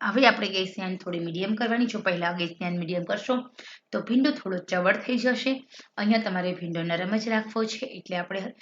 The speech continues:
બે મિનિટ સુધી ફૂલ આંચે ભીંડાને ચડવા દેવાનો છે. પચાસ ટકા, સાઈઠ ટકા ભીંડો ચડી જાય એટલે ગેસની આંચ slow to મીડિયમ કરવાની,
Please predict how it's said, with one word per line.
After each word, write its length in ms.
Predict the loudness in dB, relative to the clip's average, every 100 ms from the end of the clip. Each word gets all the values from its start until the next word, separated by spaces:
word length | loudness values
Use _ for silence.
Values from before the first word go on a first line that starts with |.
| -20 -16 0
બે 140 | 4
મિનિટ 220 | 6 6
સુધી 300 | 4 -2 -4
ફૂલ 280 | -4 2 2
આંચે 340 | 2 -4 -4 -4
ભીંડાને 420 | -2 -2 -2 -2
ચડવા 300 | 0 2 2
દેવાનો 400 | 4 4 4 2
છે. 140 | -2
પચાસ 400 | 0 0 0 -2 -4
ટકા, 200 | -4 -4
સાઈઠ 300 | -4 -4 -2
ટકા 220 | 0 0
ભીંડો 320 | 0 -4 -6
ચડી 280 | -4 -4 -4
જાય 320 | -4 -4 -4 -8 -20 -20 -14 -10
એટલે 220 | -8 -6
ગેસની 340 | -4 -6 -4
આંચ 140 | -6 -6
slow 300 | -8 -6 -2
to 80 |
મીડિયમ 300 | -2 0 0
કરવાની, 340 | 2 4 4